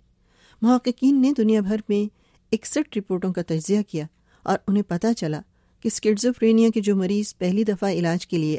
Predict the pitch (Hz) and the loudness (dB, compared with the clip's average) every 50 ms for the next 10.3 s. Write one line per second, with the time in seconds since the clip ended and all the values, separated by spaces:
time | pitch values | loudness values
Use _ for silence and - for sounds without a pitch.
0 | - - 170 160 160 170 208 - _ _ _ _ _ _ _ _ - 214 220 233 | -4 -4 -4 -4 -4 -6 -8 -10 _ _ _ _ _ _ _ _ 0 2 2 4
1 | 247 247 233 220 233 226 220 - 185 185 180 - - 208 196 - 196 202 214 220 | 4 2 2 2 0 0 0 0 -2 -2 -4 -4 -6 -8 -6 -2 0 0 2 2
2 | 220 180 135 - _ _ _ _ _ _ _ _ - - 214 202 208 226 214 - | 2 0 -2 -6 _ _ _ _ _ _ _ _ -4 -2 0 0 0 0 0 0
3 | 196 196 196 - - 233 - - - - 170 170 175 190 185 - - 196 208 208 | 0 0 0 0 -4 -6 -6 -6 -6 -4 -2 -2 -2 -4 -4 -2 0 0 0 0
4 | 202 175 160 151 160 175 170 170 151 139 147 143 - - 143 - - _ _ _ | 0 -2 -2 -2 -2 -2 -2 -2 -4 -4 -6 -8 -8 -10 -12 -12 -14 _ _ _
5 | _ _ _ _ _ _ _ _ _ _ - - _ _ 208 240 240 269 285 302 | _ _ _ _ _ _ _ _ _ _ -20 -20 _ _ 2 4 4 4 4 4
6 | 320 302 294 269 - - 302 302 294 254 226 220 226 226 226 220 220 233 233 220 | 2 2 2 0 0 0 0 2 4 4 4 4 4 4 4 4 4 2 2 0
7 | 202 - 208 208 214 214 208 208 220 226 - - 196 190 196 196 185 180 180 185 | -2 -2 0 0 2 2 2 2 0 0 -2 -4 -2 0 0 0 0 0 -2 -2
8 | 180 - - 147 139 139 135 - - 127 - - 156 147 - - _ _ _ _ | -4 -6 -6 -6 -4 -6 -6 -8 -10 -12 -10 -10 -12 -12 -12 -16 _ _ _ _
9 | _ _ _ _ _ _ - - 180 175 175 180 - - - 165 160 - 170 160 | _ _ _ _ _ _ -6 -2 0 2 2 0 -2 -4 -4 -6 -4 -2 -2 -2
10 | 151 156 160 160 160 | 0 0 0 0 -2